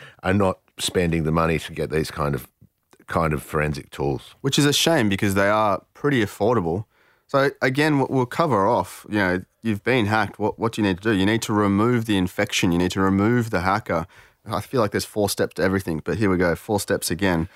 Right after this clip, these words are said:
Speaker 2: So removing the breach, removing the infection, removing the hacker is sort of step one. And a lot of these tasks are happening in parallel. A different team, perhaps a legal team, perhaps a P R team, perhaps even the H R team are involved in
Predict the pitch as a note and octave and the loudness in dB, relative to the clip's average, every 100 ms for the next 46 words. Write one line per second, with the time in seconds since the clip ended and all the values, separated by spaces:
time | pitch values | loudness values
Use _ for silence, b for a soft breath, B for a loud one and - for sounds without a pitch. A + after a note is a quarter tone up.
0 | B B B - G#2+ A2 A2+ C#3 C3+ A#2+ | B B B -2 2 2 2 2 2 0
1 | G2 G2+ G#2 F2+ - G#2 A2+ A2 G#2 F#2 | 0 0 0 0 0 2 2 2 2 0
2 | G#2 - G2+ F#2 F#2+ G#2 G#2+ F#2+ F#2 G2+ | -4 -2 0 2 4 4 2 2 0 -2
3 | - F#2+ E2+ G#2+ F#2 - - - F2 G2+ | -2 -2 -2 -2 -2 -2 -2 -4 -2 0
4 | F#2 E2+ - b b b - G2+ A#2 A#2+ | 2 -2 -6 b b b -2 2 2 2
5 | A2 G2+ - G2+ G2+ - G2 F#2+ G2 F#2 | 2 0 0 0 0 -2 -2 0 0 0
6 | F2+ G2 A2 G2+ F2 E2+ b b b G2+ | -2 0 2 2 0 -2 b b b -4
7 | - C3 - B2 - G#2+ F2+ E2+ G#2+ - | 0 -2 0 -2 0 0 2 0 -2 0
8 | G2 G#2+ A#2 A2+ - F2+ E2+ G#2 - F2+ | 0 2 2 0 0 -2 0 -2 -4 -8
9 | - G#2 G#2 A2 A2 F#2 - F#2+ A#2 G2 | -2 0 0 0 -2 -4 -2 -2 0 0
10 | F#2+ G2+ - G2+ G#2 - G2 F2+ E2+ F2+ | 0 -2 0 0 0 0 0 2 0 0
11 | G2 G2 G2+ F#2 F2+ | 0 0 0 0 0